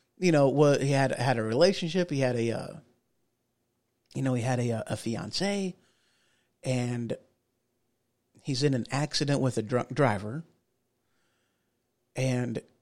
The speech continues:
he loses his fiance. His fiance dies in that accident.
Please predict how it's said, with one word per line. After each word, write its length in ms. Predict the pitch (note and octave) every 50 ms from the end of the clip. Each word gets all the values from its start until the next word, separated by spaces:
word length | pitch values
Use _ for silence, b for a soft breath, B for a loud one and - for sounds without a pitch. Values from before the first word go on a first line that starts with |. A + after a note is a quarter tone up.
| _ -
he 220 | - - C3 B2
loses 840 | A2+ A2+ A2 B2+ E3+ G#3+ G#3 E3 B2 B2 A#2 A2 G#2+ G#2+ - - - - _ _ _ _ _ _ _ _ _ _ _ _ _ _ _ _ _ _ _ _ _ _ _ _ _ _ _ _ _ _ _ _ _ _ _ _ _ -
his 160 | - B2+ -
fiance. 560 | - D3 C#3 B2+ A#2 A2+ - - F3 D3 A2
His 120 | - A2 -
fiance 400 | - C#3+ C3+ C3 B2 - C3 B2
dies 300 | A#2 A#2+ B2 B2+ A2+ A#2
in 80 | G#2+
that 160 | G#2+ G#2 A#2
accident. 460 | C#3 E3+ F3 - - - - - -